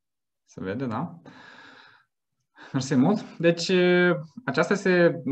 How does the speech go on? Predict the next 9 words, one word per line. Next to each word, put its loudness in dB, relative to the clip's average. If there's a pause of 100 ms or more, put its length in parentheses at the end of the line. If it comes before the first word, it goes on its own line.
(120)
prima 2
pagină 2
a 4
platformei, -2
homepage-ul, 0
unde 2 (460)
o -6
să -4
vedem, 2